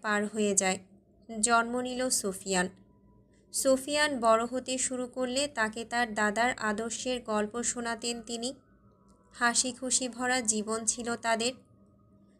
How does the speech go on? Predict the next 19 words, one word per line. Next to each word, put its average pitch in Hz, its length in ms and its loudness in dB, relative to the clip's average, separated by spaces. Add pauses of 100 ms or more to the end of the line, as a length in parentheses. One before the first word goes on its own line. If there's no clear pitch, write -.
সুফিয়ানের 294 720 2
বাবা 226 380 2
মা 254 200 -2
দুনিয়া 220 440 0
ছেড়ে 247 340 -2
চলে 220 360 -2
যাওয়ার 226 300 2
পর 240 240 -4
সে 226 300 -4
নিতান্তই 233 840 -2
একা 214 320 -2
হয়ে 233 280 -4
যায়। 233 240 2 (880)
সিন্ধুতলি 277 800 2
গ্রাম 226 340 2
ছেড়ে 262 420 0
আলিমনগর 233 680 0
চলে 202 380 -2
আসে। 185 380 4